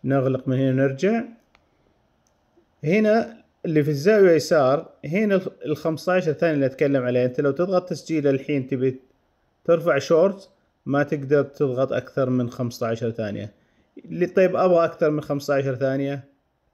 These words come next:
أضغط ستين ثانية من هنا.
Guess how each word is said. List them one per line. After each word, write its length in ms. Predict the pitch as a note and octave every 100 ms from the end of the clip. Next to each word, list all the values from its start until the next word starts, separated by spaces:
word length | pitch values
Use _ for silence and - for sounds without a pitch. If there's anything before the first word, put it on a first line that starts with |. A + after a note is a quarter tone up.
| -
أضغط 500 | C3+ C3 C3+ C3+ - _ _ _
ستين 540 | - D3 C#3 C#3+ B2+
ثانية 340 | A#2 A#2+ A2 A2
من 180 | A2+ G#2+
هنا. 320 | A2 G2+